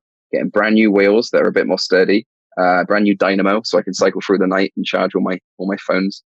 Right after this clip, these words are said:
and bits and bobs. Um, and I'm gonna go do a lap of Norway, uh, all of Scandinavia and the, the Baltic Sea, basically, and, and finish up in Poland. So I'm gonna try and get the next ten countries, twenty countries down. Uh, gonna do another ten in this go,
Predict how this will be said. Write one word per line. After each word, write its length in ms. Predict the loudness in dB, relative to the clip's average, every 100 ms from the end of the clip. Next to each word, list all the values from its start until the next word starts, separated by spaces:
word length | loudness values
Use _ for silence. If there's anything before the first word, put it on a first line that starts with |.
| _ -10
and 160 | -4
bits 320 | -2 -2 -4
and 140 | -4 0
bobs. 320 | 0 -2 -12 _ _ _ _ -2
Um, 240 | 0 0
and 80 | 0
I'm 80 | 0
gonna 100 | 2
go 160 | 2
do 280 | 2 4 4
a 200 | 4 2 0
lap 260 | -2 -4 -6 -2
of 300 | 0 0 -4 -4
Norway, 600 | 0 4 4 4 2 0 _ _ -4
uh, 180 | 0 2
all 180 | 2 2
of 60 |
Scandinavia 760 | 0 0 0 0 2 2 2 -2
and 320 | -6 -4 -6 -4
the, 360 | -2 0 -2 -4
the 60 |
Baltic 340 | -2 -2 -2 0
Sea, 280 | 0 0 -4
basically, 480 | -10 -10 -10 -10 -10 -14
and, 140 | -16 -16 -20
and 120 | -10
finish 200 | -8 -6
up 100 | -8
in 60 | -4 -2
Poland. 300 | -2 -4 _ _
So 140 | -8
I'm 40 | -8 _ _ _
gonna 140 | -6
try 160 | -2 -2
and 100 | 2
get 140 | 2 0 _ -4
the 60 | -2
next 340 | -2 -8 -12
ten 200 | -6 -4
countries, 480 | -2 -4 -4 -6 -8 _ -4
twenty 280 | -2 0 -2
countries 280 | 0 0
down. 300 | 0 -2 -2 -6 _ _ _
Uh, 300 | -6 -4 -4 -2
gonna 140 | -2
do 100 | 0
another 200 | 0 0 -2
ten 220 | -4 -2
in 80 | -2
this 140 | -2
go, 260 | -2 -2